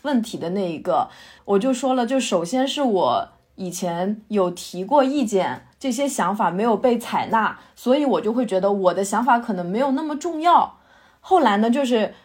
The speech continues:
我们一起提过想做的事情，这个事情抛出来之后，我是属于只要提出事情，我都会一个人就是默默准备，我也可能不会跟你说。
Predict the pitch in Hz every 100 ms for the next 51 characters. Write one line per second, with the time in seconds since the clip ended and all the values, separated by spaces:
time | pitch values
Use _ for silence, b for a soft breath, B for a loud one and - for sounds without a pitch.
0 | B 208 196 190 196 196 359 359 214 175
1 | - 185 185 220 392 294 208 170 220 202
2 | 196 196 247 208 - 170 120 - 277 226
3 | 226 277 233 202 285 277 269 185 196 262
4 | 254 311 220 - B - 190 262 - 196
5 | 202 202 196 240 - 220 285 285 262 214
6 | 165 226 262 285 262 185 202 240 196 196
7 | - 269 254 240 359 294 302 240 190 160
8 | 196 190 262 254 202 208 220 233 226 220
9 | 170 196 185 180